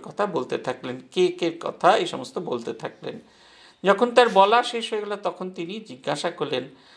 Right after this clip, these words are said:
"আজকে কেন আমার ভগবান যিশুর কথা মনে পড়ছে?" সেই সময় যিশুর এত প্রভাব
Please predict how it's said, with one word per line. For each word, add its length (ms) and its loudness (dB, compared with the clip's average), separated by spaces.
"আজকে 420 4
কেন 220 2
আমার 240 2
ভগবান 540 0
যিশুর 400 -8
কথা 340 4
মনে 260 -2
পড়ছে?" 480 -8
সেই 180 6
সময় 260 6
যিশুর 380 0
এত 180 2
প্রভাব 460 4